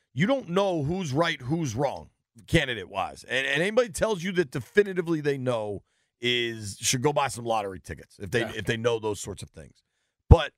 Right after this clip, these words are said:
Speaker 2: They'll still be going to work tomorrow 'cause they won't win.
Speaker 1: <laughs> Right. Uh, but I think, I think Mayhew is a pretty savvy dude, and, and I think he was kind of at the direction of others. We know it was a coach-centric approach, right? Um,
Speaker 2: Coach-centric with a,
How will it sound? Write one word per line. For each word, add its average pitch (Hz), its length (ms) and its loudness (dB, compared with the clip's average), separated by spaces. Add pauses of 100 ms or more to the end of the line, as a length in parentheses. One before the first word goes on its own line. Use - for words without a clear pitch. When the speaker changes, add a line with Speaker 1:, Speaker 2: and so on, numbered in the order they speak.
(180)
Speaker 2:
They'll 139 160 -6
still 143 280 -4
be 131 100 -6
going 127 220 -2
to 120 60 -4
work 117 200 -10
tomorrow 117 300 -12
'cause 110 80 -14
they 113 80 -12
won't 107 260 -14
win. 104 220 -18 (100)
Speaker 1:
<laughs> 131 140 8
Right. 180 120 2 (380)
Uh, - 80 -6
but 151 160 4
I 147 60 4
think, 190 480 0 (840)
I 156 100 4
think 262 160 0
Mayhew 190 680 0 (260)
is 143 100 2
a 127 60 0
pretty 165 220 0
savvy 151 420 0
dude, 147 400 -2 (400)
and, 123 380 0
and 131 160 0
I 123 80 2
think 139 300 -2
he 135 160 0
was 131 200 -2
kind 131 220 0
of 123 60 -6
at 127 120 2
the 123 80 -8
direction 113 580 -2
of 98 200 -10
others. 147 380 2
We 135 100 -4
know 180 240 4
it 180 40 -4
was 147 120 -8
a 127 40 -8
coach-centric 120 600 0
approach, 90 460 -6
right? 101 240 -6 (460)
Um, 113 440 -2
Speaker 2:
Coach-centric 165 560 -2
with 143 160 -2
a, 131 120 -4